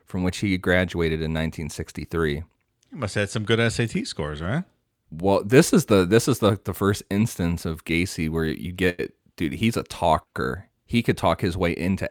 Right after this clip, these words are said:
Speaker 1: anything. He was just
Speaker 2: Mm-hmm.
Speaker 1: one of those charming guys that
Speaker 2: Yeah.
Speaker 1: was just a really good bullshitter.
Speaker 2: Well, that, that's, uh, a, a prerequisite when you're kinda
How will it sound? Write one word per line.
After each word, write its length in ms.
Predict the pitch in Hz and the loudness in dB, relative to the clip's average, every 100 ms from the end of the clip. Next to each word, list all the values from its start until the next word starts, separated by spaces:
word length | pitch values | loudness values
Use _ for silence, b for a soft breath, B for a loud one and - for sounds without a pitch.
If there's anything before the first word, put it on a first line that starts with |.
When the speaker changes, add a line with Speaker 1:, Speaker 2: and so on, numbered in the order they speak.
| - | -6
Speaker 1:
anything. 680 | 80 78 - 67 73 80 _ | -4 -4 -6 -8 -8 -10 _
He 200 | _ 107 | _ 0
was 120 | 95 | 0
just 140 | 92 87 | 0 -2
Speaker 2:
Mm-hmm. 80 | 95 | -2
Speaker 1:
one 100 | 92 | 0
of 60 | |
those 160 | 87 - | 0 -4
charming 480 | - 107 104 107 104 | -2 2 4 4 4
guys 480 | 92 92 92 90 - | 4 4 2 0 -2
that 140 | 80 | -2
Speaker 2:
Yeah. 140 | 95 | -2
Speaker 1:
was 180 | 101 76 | -4 -6
just 180 | 78 - | -8 -8
a 60 | 80 | -8
really 480 | 80 82 90 90 | -2 0 2 0
good 240 | 82 85 80 | 0 -2 0
bullshitter. 640 | 80 78 76 71 71 87 - _ _ - | -4 -2 -6 -4 -4 -6 -12 _ _ -8
Speaker 2:
Well, 80 | 196 | -4
that, 200 | 190 156 | -4 0
that's, 440 | 156 147 - - _ - | 0 0 -12 -14 _ -6
uh, 380 | 120 123 95 55 50 50 50 - - - | -4 -2 -6 -10 -16 -18 -18 -18 -16 -12
a, 200 | 98 80 - | -12 -12 -8
a 40 | 95 | -6
prerequisite 840 | - 113 101 127 226 - 87 90 | 0 2 4 4 4 -2 -2 -4
when 120 | 85 | -2
you're 120 | 87 82 | -4 -4
kinda 400 | 95 90 85 | -4 -4 -4